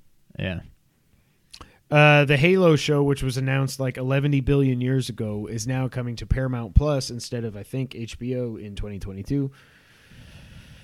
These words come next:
Speaker 2: It's never coming out. Th-, this has been in the works
Speaker 1: <laughs>
Speaker 2: literally for eleven billion years. Also, Beavis and Butthead is getting a new movie, are getting a new movie.
Speaker 1: Yes.
Speaker 2: That's way more
Speaker 1: You
Speaker 2: important.
Speaker 1: said Mount.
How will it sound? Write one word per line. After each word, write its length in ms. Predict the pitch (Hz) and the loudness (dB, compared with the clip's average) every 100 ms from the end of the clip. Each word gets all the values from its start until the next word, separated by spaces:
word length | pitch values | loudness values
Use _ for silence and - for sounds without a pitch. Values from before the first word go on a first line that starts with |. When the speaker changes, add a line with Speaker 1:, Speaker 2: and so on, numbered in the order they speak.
| - - _ _ _ | -20 -20 _ _ _
Speaker 2:
It's 220 | - 143 165 | -4 0 4
never 180 | 160 | 4
coming 220 | 139 127 104 | 4 0 -4
out. 220 | 92 - | -10 -6
Th-, 220 | 147 165 156 | 0 2 4
this 140 | 170 | 6
has 160 | 131 - | 6 8
been 180 | 170 | 6
in 80 | 156 | 8
the 80 | 147 | 6
works 340 | 139 147 - | 6 2 0
Speaker 1:
<laughs> 0 | |
Speaker 2:
literally 400 | 139 151 151 143 | 0 2 4 4
for 140 | 127 131 | 2 -2
eleven 360 | 127 135 127 127 | 0 0 0 0
billion 340 | 131 127 113 | 0 0 -2
years. 300 | 117 113 104 | -4 -4 -6
Also, 400 | - 147 135 139 | 0 0 2 -2
Beavis 300 | 127 135 123 | 0 -2 -2
and 120 | 127 | -4
Butthead 320 | 123 117 117 | -2 -4 -6
is 80 | 107 | -8
getting 240 | 104 113 104 | -6 -6 -6
a 20 | |
new 140 | 101 | -10
movie, 300 | 95 90 87 | -12 -14 -12
are 180 | 110 110 | -8 -8
getting 220 | 104 98 | -8 -10
a 40 | 92 | -10
new 120 | 90 | -12
movie. 320 | 82 78 67 _ _ - | -14 -18 -20 _ _ -20
Speaker 1:
Yes. 240 | - - - - - _ - | -16 -16 -16 -20 -20 _ -16
Speaker 2:
That's 280 | 98 92 | -14 -12
way 140 | 98 92 | -10 0
more 80 | 123 | 8
Speaker 1:
You 60 | |
Speaker 2:
important. 120 | 139 | 8
Speaker 1:
said 320 | 139 - 131 87 | 8 6 4 2
Mount. 760 | 90 - 131 90 87 85 - | -6 -8 -6 -6 -6 -4 -6